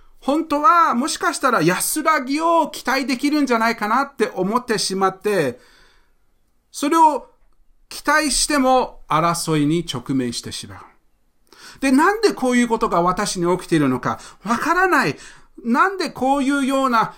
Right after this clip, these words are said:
平安というものが、へ-、へ-、へ-、へ-、平安よりも平和というものが私の人生に常にないのか、神様の子供であるにもかかわらず、常に問題、常に争いの中に入ってしまう。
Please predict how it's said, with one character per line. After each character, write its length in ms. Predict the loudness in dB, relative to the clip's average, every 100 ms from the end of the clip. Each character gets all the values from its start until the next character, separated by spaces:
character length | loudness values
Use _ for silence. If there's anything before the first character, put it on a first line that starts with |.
| -16
平 480 | -2 0 0 2 2
安 180 | 0
と 80 | 0
い 60 | 0
う 100 | 2
も 120 | 0
の 120 | 0 0
が、 100 | -2
へ-、 200 | -2 -4
へ-、 360 | -4 -4 -4 -6
へ-、 460 | -6 -2 -2 -4 -10
へ-、 380 | -2 0 0 -4
平 340 | -2 0 0
安 80 | 0
よ 100 | 0
り 100 | -2
も 120 | -4
平 500 | -6 -2 0 0 0
和 180 | 0 0
と 120 | -2
い 160 | -4 -2
う 60 |
も 120 | -2
の 140 | -4 -2
が 220 | -2 -2 -8 -10
私 400 | -2 -2 -2 -4
の 160 | -4
人 280 | -2 0 0
生 240 | -2 -2
に 140 | -2 -4
常 260 | -4 -2
に 140 | -2 0
な 180 | 0 0
い 60 |
の 140 | -2 -2
か、 240 | -4 -4
神 260 | -6 -6 -4
様 240 | -2 0
の 280 | 0 -2 -4 -8
子 160 | -6 -4
供 360 | 0 0 -2 -8 -16
で 440 | -14 -6 -4 -2
あ 140 | -2 -2
る 120 | 2
に 120 | 2
も 140 | 2 0
か 160 | -4
か 140 | 0 0
わ 100 | 2
ら 120 | 0
ず、 240 | -2 -4 -6 -16 -6
常 280 | 0 2
に 100 | 2
問 380 | 0 0 0 0
題、 180 | -2 -2
常 160 | -2 -2
に 380 | -2 -2 -4 -6 -14 -2
争 520 | 2 2 2 2 2
い 40 |
の 80 | 2
中 280 | 0 0 0
に 100 | -2
入 240 | -2 -4
っ 0 | -4
て 160 | -6
し 160 | -6 -2
ま 160 | 0
う。 120 | -2